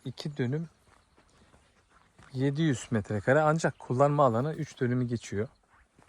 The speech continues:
Çünkü biraz fazlalıklar var yani burada. E, atık parsel gibi kalmış hazine arazisi ama yani oraya yapacak hiçbir şey yok. Yani girişi burası.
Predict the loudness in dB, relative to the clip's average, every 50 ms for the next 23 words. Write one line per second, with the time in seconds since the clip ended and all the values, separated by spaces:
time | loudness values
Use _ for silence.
0 | _ _ _ _ _ _ _ _ _ _ -4 -2 0 2 2 2 0 2 6 6
1 | 6 6 6 4 4 6 4 4 4 4 0 -2 -2 -4 -4 -6 -4 -4 -4 -2
2 | -2 -4 -4 -6 -12 -16 -16 -16 -16 -18 -18 _ -20 -20 -20 -20 -20 _ _ _
3 | _ _ _ -20 _ _ _ _ _ _ _ _ -6 -6 -4 -4 -2 -2 -2 2
4 | 4 4 4 6 4 2 2 2 2 0 -4 -2 -4 -2 -2 -2 -4 -6 -8 -6
5 | -4 -4 -2 -2 -2 -2 -2 -2 -2 -4 -2 0 0 2 2 0 -2 -4 _ _
6 | _ _ _ _ _ _ _ _ _ _ _ _ _ _ _ _ _ _ _ _
7 | -20 -12 -6 -6 -4 -4 -2 -2 0 2 2 2 2 0 -2 -4 -10 -16 -20 -20
8 | -20 -20 -20 -20 -20 -6 -4 -4 -4 -2 -4 -4 -4 -4 -6 -10 -4 -2 0 0
9 | 0 -2 -4 -4 -2 -2 -2 -4 -4 -4 -6 -6 -4 -4 -4 -4 -4 -6 -6